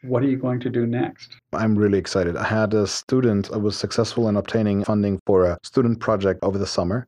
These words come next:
Speaker 2: and this student built an indoor G P S navigation system for robots. Now, when I say that, I mean mainly the A P I. So from this grant money, we bought a little ultrasonic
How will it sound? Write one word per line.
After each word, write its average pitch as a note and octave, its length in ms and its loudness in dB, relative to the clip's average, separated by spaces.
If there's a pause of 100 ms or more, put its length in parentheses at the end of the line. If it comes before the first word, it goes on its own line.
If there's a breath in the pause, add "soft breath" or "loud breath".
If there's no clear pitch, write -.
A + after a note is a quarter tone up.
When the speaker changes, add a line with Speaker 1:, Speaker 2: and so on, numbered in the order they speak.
(140)
Speaker 2:
and G#2 440 0 (120)
this A#2 160 0
student A2 500 0
built F#2+ 340 0
an F#2+ 360 -2
indoor C3+ 640 4
G G#2+ 280 0
P A2 240 0
S - 240 0
navigation F#2+ 600 0
system E2+ 400 -8
for D2+ 200 -10
robots. D2+ 540 -8 (100)
Now, G2+ 300 2
when G2+ 160 2
I G2+ 80 0
say A#2+ 320 2
that, G#2 240 4
I G#2 80 -4
mean G2 640 0
mainly G#2 320 0
the F#2 260 -6
A E2 40 -6
P D#2 160 -12
I. - 260 -12
So - 220 -6
from F#2+ 180 -4
this G#2 220 -6
grant G2+ 320 -2
money, F#2 200 -2
we F#2 120 0
bought F2 260 0
a F#2 100 0
little F#2+ 540 2
ultrasonic A#2 720 0